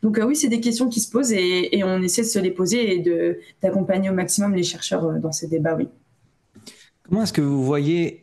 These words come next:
Speaker 2: évoluer la mesure d'impact en elle-même ? À votre avis, dans, dans cinq ans, dans dix ans, les mesures d'impact, ça sera ou ça sera généralisé ou ça le sera pas ?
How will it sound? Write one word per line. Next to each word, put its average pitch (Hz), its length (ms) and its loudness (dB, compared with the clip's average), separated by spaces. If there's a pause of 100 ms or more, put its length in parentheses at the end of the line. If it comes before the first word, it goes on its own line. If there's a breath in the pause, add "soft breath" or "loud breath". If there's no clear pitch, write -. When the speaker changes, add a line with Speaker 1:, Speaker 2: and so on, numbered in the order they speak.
Speaker 2:
évoluer 175 760 0
la 135 140 -4
mesure 165 280 -2
d'impact 156 460 -4
en 131 100 -6
elle-même ? 120 360 -4
À 117 100 -8
votre 127 240 -8
avis, 139 220 -4
dans, 113 280 -4
dans 117 140 -8
cinq 143 340 -6
ans, 160 120 -4
dans 139 120 -4
dix 117 220 -8
ans, 156 160 -6 (320 loud breath)
les 120 80 0
mesures 127 300 0
d'impact, 151 380 -2
ça 127 160 -4
sera 135 220 -4
ou 127 120 -6
ça 123 120 -6
sera 107 460 -4
généralisé 120 720 -4
ou 127 80 -6
ça 120 120 -10
le 110 40 -6
sera 120 260 -10
pas ? 170 300 -2